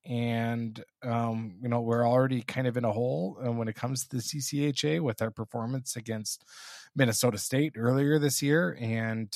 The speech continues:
um, you know, this is kind of a weekend where we need to get, you know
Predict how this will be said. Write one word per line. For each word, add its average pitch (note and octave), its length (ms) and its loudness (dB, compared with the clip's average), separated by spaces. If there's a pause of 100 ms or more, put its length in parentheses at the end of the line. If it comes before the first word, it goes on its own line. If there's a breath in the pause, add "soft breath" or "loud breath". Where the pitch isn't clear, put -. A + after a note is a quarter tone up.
(160)
um, G#2+ 580 0 (500)
you B2+ 80 0
know, A#2+ 160 4
this B2 260 0
is - 760 -2 (720)
kind C#3 220 2
of D#3 60 2
a C#3 60 2
weekend C3 420 2
where A#2 160 0
we B2 160 0
need C3 260 0
to A#2+ 400 0 (800 loud breath)
get, - 240 6 (180)
you C#3+ 100 4
know A#2+ 220 6